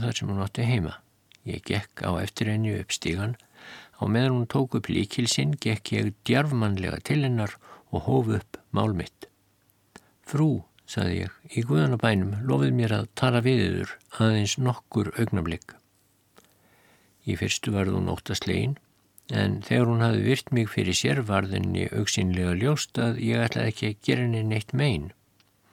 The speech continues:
"Ég skil þetta ekki," sagði hún, "hvers óskið þér?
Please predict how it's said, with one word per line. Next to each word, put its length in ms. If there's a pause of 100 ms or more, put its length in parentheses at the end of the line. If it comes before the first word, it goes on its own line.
(800)
"Ég 180
skil 240
þetta 240
ekki," 220
sagði 300
hún, 120
"hvers 260
óskið 420
þér? 180